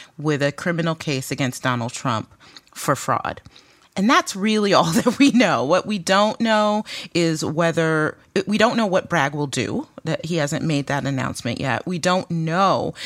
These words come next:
if there was a disagreement between Bragg and these prosecutors, if they quit in, in protest or if their jobs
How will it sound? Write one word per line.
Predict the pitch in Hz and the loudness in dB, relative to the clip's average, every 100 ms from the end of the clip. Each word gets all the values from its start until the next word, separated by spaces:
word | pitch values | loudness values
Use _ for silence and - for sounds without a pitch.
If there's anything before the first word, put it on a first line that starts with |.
| - | -6
if | 175 | -4
there | - 196 | 0 0
was | 190 | 0
a | 185 | -2
disagreement | 165 214 196 - 156 247 - - - - | -2 -2 -4 -2 0 2 0 -8 -18 -6
between | 170 - 185 185 | -4 -2 -2 0
Bragg | 160 156 147 | 2 0 0
and | - 151 | -4 -2
these | 156 151 | -2 -4
prosecutors, | - 160 165 - 156 - - 139 | -2 0 0 -2 -8 -6 -4 -2
if | 151 - | -4 0
they | 160 147 - - - | 2 2 -2 -12 -10
quit | - 202 180 - | -2 2 2 2
in, | 175 165 165 - | 0 0 0 -2
in | 175 156 147 127 - - - | -2 0 0 -2 -8 -20 -8
protest | - 214 240 - 302 302 - - - - | 4 4 4 4 2 2 -4 -10 -6 2
or | 190 - | 4 4
if | 185 180 - | 0 -2 -4
their | - 190 180 | 0 0 0
jobs | 165 160 180 170 - - | 2 2 2 0 -8 -12